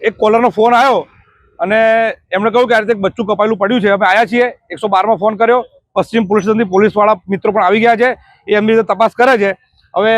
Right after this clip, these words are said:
ડૉક્ટરને બોલાવીને એનું એફ એસ એલ કરાવીશું અને કાયદેસરની કાર્યવાહી કરીશું કે આ કઈ રીતે મર્યું છે કે ભાઈ કોઈકે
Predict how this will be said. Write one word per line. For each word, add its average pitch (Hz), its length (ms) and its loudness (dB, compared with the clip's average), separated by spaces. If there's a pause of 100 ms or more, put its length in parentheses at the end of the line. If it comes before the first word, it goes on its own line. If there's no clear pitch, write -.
(100)
ડૉક્ટરને 202 480 -2
બોલાવીને 247 360 2 (160)
એનું 226 360 0
એફ 202 140 -2
એસ 190 60 -6
એલ 226 100 0
કરાવીશું 220 400 0 (280)
અને 214 140 -2
કાયદેસરની 220 560 0
કાર્યવાહી 220 360 2
કરીશું 240 360 0
કે 220 60 2
આ 220 200 2 (400)
કઈ 226 140 2
રીતે 247 240 0 (280)
મર્યું 214 320 -2
છે 247 140 0 (300)
કે - 120 -6
ભાઈ 233 200 0
કોઈકે 226 180 0